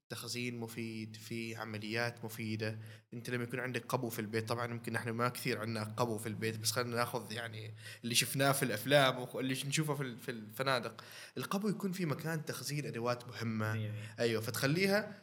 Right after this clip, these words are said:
Speaker 1: فلما تحتاجها تروح تشيلها، تستخدمها، بعدين تروح ترجعها، صح؟
Speaker 2: طبعا.
Speaker 1: بنفس الطريقة أشوف الإنسان أنا، كل له قبو معين، وفي هذا القبو مجموعة من الأفكار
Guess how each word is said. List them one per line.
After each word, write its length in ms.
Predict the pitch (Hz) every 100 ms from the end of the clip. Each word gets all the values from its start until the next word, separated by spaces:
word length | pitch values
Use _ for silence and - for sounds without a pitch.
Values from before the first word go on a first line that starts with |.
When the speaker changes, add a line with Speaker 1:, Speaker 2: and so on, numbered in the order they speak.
| _ _ -
Speaker 1:
فلما 520 | 135 131 127 139 165
تحتاجها 400 | 165 170 190 190
تروح 240 | 175 160
تشيلها، 360 | 170 160 175 196
تستخدمها، 600 | 196 151 151 143 170 180
بعدين 220 | 139 139
تروح 140 | 135 -
ترجعها، 460 | 120 - 107 107
صح؟ 200 | - 160
Speaker 2:
طبعا. 240 | 110 101 - - _ - -
Speaker 1:
بنفس 360 | 139 160 285 311
الطريقة 800 | - 175 185 190 196 202 - - _ -
أشوف 420 | 135 175 175 175
الإنسان 540 | 127 120 135 - 127 110
أنا، 280 | 107 104 110 - _ _ -
كل 520 | 214 233 220 220 202 - - 147
له 340 | 135 175 180 - - -
قبو 280 | 147 143
معين، 460 | 127 107 107 107 110 - _ _ _ _ -
وفي 160 | 117 131
هذا 260 | 165 175
القبو 400 | 165 160 160 160
مجموعة 440 | 143 117 127 131 127
من 160 | 120
الأفكار 520 | 110 101 - 104 95